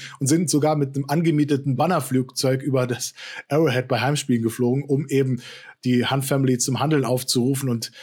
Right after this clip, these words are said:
dass der G M und auch der Head Coach, äh, gefeuert werden.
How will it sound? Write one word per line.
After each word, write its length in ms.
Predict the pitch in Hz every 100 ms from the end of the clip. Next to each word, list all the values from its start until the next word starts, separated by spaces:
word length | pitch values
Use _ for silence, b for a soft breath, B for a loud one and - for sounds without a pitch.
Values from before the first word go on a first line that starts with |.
| B
dass 160 | - 117
der 140 | 135
G 160 | 113 139
M 260 | 127 156 156
und 160 | 135
auch 160 | 120 120
der 340 | 131 117 110 b b b -
Head 180 | 139 135
Coach, 380 | 131 127 -
äh, 240 | 123 120 107
gefeuert 680 | 131 131 131 170 156 123 104
werden. 360 | 104 80 73